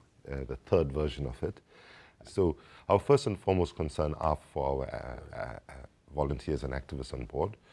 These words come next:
We hope, best case scenario, is that they will simply be released and sent back to their countries, even if they are deported. With regard to the ship, the ship is, sails under a Dutch flag.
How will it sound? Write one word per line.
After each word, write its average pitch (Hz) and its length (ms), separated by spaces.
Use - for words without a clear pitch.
We 82 100
hope, 87 400
best - 260
case 76 180
scenario, 73 600
is 73 280
that - 320
they 73 100
will 69 160
simply 67 320
be 64 160
released 78 460
and 62 260
sent 62 280
back 65 200
to - 80
their 64 100
countries, 87 680
even 73 240
if 71 160
they 67 100
are 69 100
deported. 65 580
With - 120
regard 90 320
to - 100
the 80 80
ship, - 300
the 85 80
ship - 440
is, 82 180
sails - 560
under 76 220
a 69 40
Dutch 69 340
flag. 80 320